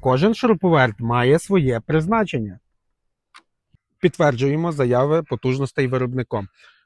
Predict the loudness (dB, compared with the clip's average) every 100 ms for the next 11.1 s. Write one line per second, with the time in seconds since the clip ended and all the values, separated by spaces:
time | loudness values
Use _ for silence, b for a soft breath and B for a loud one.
0 | b -6 -4 -2 -2 -2 -4 -6 -2 -2
1 | -4 -4 -6 -6 -4 -4 -4 -6 -6 -8
2 | _ b b b b b -16 -12 -12 -8
3 | -8 -4 -4 -2 -2 -4 -8 -8 -8 -4
4 | -4 -2 -4 -4 -6 -4 -6 -4 -6 -6
5 | _ _ _ _ -6 -6 -6 -12 -6 -6
6 | -4 -4 -4 -6 -4 -6 -6 -8 -6 -4
7 | -4 -4 -4 -2 -4 -6 -10 -12 _ _
8 | -4 -2 2 2 2 0 2 0 2 2
9 | 2 0 -2 -2 -2 -2 -2 -2 2 0
10 | 0 -4 -2 0 0 -4 -2 0 0 0
11 | -4